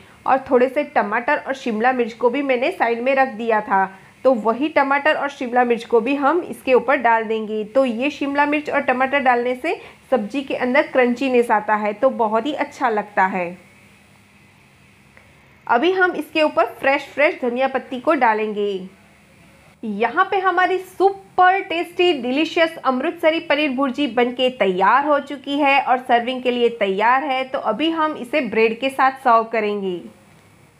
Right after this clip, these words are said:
किचन के अंदर से आप दस से पन्द्रह मिनट के अंदर काम ख़त्म करके बाहर निकलना चाहते हो तो ये रेसिपी एकदम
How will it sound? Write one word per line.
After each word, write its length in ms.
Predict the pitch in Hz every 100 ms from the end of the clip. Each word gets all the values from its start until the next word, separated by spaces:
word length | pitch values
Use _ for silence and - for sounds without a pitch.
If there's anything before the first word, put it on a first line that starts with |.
| _
किचन 300 | 269 262 392
के 140 | 403 381
अंदर 280 | 359 370 370
से 120 | -
आप 260 | 302 339 240
दस 320 | 214 302 -
से 120 | 370 381
पन्द्रह 360 | 330 311 330
मिनट 300 | 330 330 330 -
के 80 |
अंदर 280 | 311 311 320
काम 240 | 320 277 330
ख़त्म 340 | 330 311 320
करके 300 | 320 294 320 233
बाहर 360 | 214 202 247
निकलना 400 | 294 285 311 302 302
चाहते 340 | 311 302 294
हो 220 | 294 294
तो 140 | 294 320
ये 340 | 262 214 285
रेसिपी 460 | 294 277 277 254 -
एकदम 360 | 233 196 285